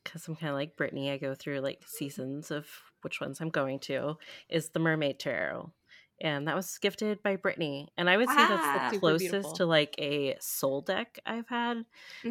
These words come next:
Speaker 1: Like,
Speaker 2: Mm-hmm.
Speaker 1: it, I just read it very intuitively.
Speaker 2: Mm-hmm.
Speaker 1: And that's the thing with my card readings. I can go tarot, I can go oracle. I like to mix 'em up sometimes.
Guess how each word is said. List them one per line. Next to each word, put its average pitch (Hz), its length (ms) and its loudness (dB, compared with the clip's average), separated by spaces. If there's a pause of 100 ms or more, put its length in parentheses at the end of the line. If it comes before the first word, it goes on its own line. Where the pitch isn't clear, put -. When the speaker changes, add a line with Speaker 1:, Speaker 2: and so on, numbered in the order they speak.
Speaker 1:
Like, 285 220 4
Speaker 2:
Mm-hmm. - 0 -
Speaker 1:
it, - 260 -2 (100)
I 165 80 4
just 165 240 -2
read 131 160 0
it - 260 -2
very 156 380 2
intuitively. 139 920 -2 (240)
Speaker 2:
Mm-hmm. 175 360 -2
Speaker 1:
And 147 340 0 (200)
that's 180 280 0
the 170 80 -12
thing 156 260 2
with 143 360 -4 (120)
my 151 400 2
card 208 280 -2
readings. 196 380 -4
I 151 100 -4
can 160 120 -4
go 151 180 -2
tarot, 139 680 0 (200)
I 151 100 -8
can 147 120 -8
go 139 160 -2
oracle. 131 680 -4
I 135 60 -6
like 139 200 -2
to 147 100 -10
mix 127 240 -8
'em 143 100 -4
up - 140 -6
sometimes. 143 640 -6